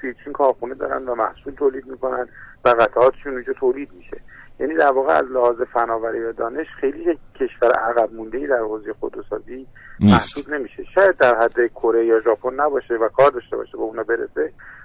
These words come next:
Speaker 1: ولی مطمئناً کشور عقب مونده‌ای نیست و با تکنولوژی، اه، نوین خودروسازی آشناست. منتها، اه، از طرف دیگه محصولات، حالا اصطلاحاً برندهای داخلیشون یا برندهای دامستیکشون هم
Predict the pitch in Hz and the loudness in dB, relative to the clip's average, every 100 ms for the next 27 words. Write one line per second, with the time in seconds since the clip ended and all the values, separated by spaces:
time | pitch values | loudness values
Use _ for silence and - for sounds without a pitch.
0 | - 147 175 160 - 135 139 160 147 139 | -2 -2 0 -2 0 -2 -2 -6 -10 -4
1 | 135 127 113 117 120 113 123 139 139 - | -2 0 0 0 -2 -6 -6 -6 -10 0
2 | 127 117 117 104 113 113 107 143 139 131 | 0 2 -4 -8 -14 -14 -8 0 0 0
3 | - - - _ - 113 113 113 117 113 | -6 -20 -20 _ -10 -6 -6 -4 -4 -4
4 | 131 156 - 139 131 - 131 127 139 143 | 0 -2 2 2 2 -2 -4 -4 -12 -8
5 | - 120 - 117 117 90 _ - - - | -2 -2 0 0 0 0 _ -20 -20 -20
6 | - - 175 196 196 - - - 151 143 | -16 -6 2 6 6 2 -8 -8 -4 -4
7 | 135 131 131 127 - - 139 - 160 165 | -6 -10 -8 -6 -6 0 0 4 4 4
8 | 170 165 170 160 143 - 139 143 151 143 | 0 -4 -2 0 0 -2 -2 0 0 0
9 | 139 - - 120 120 117 - _ - 120 | -2 -8 -12 -4 -4 -4 -14 _ -10 -4
10 | 120 - - - 117 107 117 - - - | -4 -4 -10 -4 -2 -2 -4 -8 -18 -20
11 | - - 117 - 123 120 113 127 131 131 | -20 -12 -10 2 4 4 2 2 4 4
12 | 131 - - - - - 131 127 135 143 | 4 -2 -18 -20 -8 4 6 6 0 -2
13 | - 120 113 113 110 113 113 113 113 - | -8 -8 -4 -2 0 -2 -2 -2 -4 -10
14 | - 180 165 175 151 156 160 | -10 -8 -6 -6 0 0 0